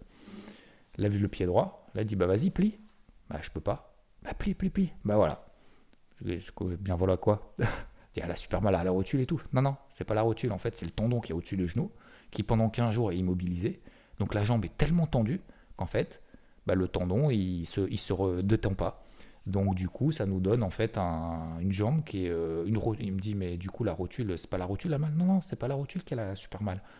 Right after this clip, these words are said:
C'est au tendon qui est, qui est méga tendu. Donc, euh, il dit, « Regardez la rotule. » Il appuie sur la rotule et tout. Je fais, « Attendez, vous allez faire mal, machin et tout. » P-, papa peut être sensible. <laughs>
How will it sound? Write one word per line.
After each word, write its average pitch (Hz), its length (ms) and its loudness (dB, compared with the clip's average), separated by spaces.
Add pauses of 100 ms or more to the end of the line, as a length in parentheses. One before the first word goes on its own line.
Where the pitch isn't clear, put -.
(100)
C'est - 140 -4
au 113 120 4
tendon 113 380 0
qui 90 260 -6
est, 87 40 -4
qui - 140 -12
est - 20 -6
méga 110 240 -4
tendu. 131 320 -2 (1500)
Donc, 107 420 2
euh, 85 280 -2
il 90 60 -6
dit, « 98 140 -8
Regardez 123 300 -4
la 107 80 -2
rotule. » 87 380 -4
Il 101 160 -2
appuie - 220 -4
sur - 140 -4
la 87 60 -2
rotule 92 240 -4
et - 20 -10
tout. - 120 -8
Je - 60 -10
fais, « - 100 -10
Attendez, 175 280 -4
vous 113 180 -2
allez 98 100 -4
faire 117 160 -6
mal, 156 140 -6
machin 170 260 -8
et - 40 -6
tout. » - 160 -8 (760)
P-, - 140 -6
papa 107 300 2
peut - 180 -6
être - 240 -2
sensible. - 440 -4 (280)
<laughs> - 60 -6